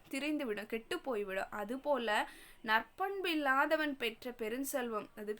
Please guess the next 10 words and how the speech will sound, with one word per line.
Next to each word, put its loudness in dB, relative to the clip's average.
செல்வமாவே 0
இருந்தாலும் 0
நற்பண்பு 0
இல்லாதவர்களிடத்துல 2
அந்த -2
செல்வம் -2
சேரும்போது -2
அது 0
யாருக்குமே 6
பயன்படாமல் 4